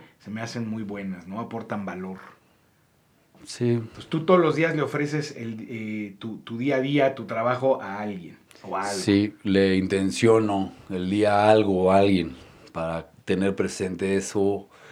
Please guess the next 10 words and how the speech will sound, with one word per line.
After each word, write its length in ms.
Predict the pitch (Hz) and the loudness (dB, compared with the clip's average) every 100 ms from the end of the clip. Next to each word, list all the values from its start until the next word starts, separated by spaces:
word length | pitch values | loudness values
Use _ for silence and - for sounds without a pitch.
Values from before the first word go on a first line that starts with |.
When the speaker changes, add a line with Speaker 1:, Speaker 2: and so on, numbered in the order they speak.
| - - - | -20 -20 -10
Speaker 2:
y 120 | 101 95 | -8 0
que 140 | 107 | 2
esa 140 | 98 | 2
intención 720 | 107 104 101 95 107 101 98 95 | 2 2 2 2 2 2 2 2
crezca, 460 | 98 104 - 65 | 0 0 -4 -12
¿no? 260 | 67 98 110 - - - - - - - _ | -10 -8 -10 -14 -20 -20 -20 -20 -20 -20 _
Un, 240 | 90 85 85 | -12 -8 -6
en, 200 | 85 85 | -4 -6
en 200 | 85 85 | -6 -6
una 460 | 90 90 90 85 | -4 -4 -4 -6